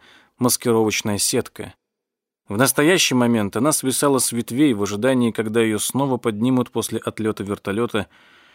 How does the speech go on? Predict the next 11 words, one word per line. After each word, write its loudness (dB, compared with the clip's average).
чтобы 2
скрыть 2
место 0
до -2
заправки. -6
Дженна 2
посмотрела 0
на 2
диск -6
полуденного -2
солнца. -6